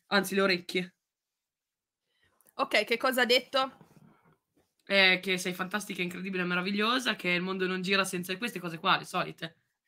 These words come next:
Speaker 2: Ah, ok, va bene. Ah, che palle, però potresti cambiarla anche un po' ogni tanto, eh. Allora, <laughs>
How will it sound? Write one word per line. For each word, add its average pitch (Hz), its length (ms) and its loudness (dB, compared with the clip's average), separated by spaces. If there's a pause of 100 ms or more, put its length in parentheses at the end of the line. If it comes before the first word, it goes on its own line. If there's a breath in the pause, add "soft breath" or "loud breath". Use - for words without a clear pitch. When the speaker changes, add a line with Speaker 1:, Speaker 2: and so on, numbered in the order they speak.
Speaker 2:
Ah, 302 240 12
ok, 208 260 2
va 196 100 -4
bene. 208 260 2
Ah, 226 100 8
che 202 180 2
palle, 214 360 10
però 208 140 6
potresti 233 380 6
cambiarla 240 400 10
anche 240 140 4
un 220 100 4
po' 214 100 6
ogni 208 300 6
tanto, 196 480 2
eh. 254 100 8 (640 loud breath)
Allora, 294 320 12
<laughs> 539 840 12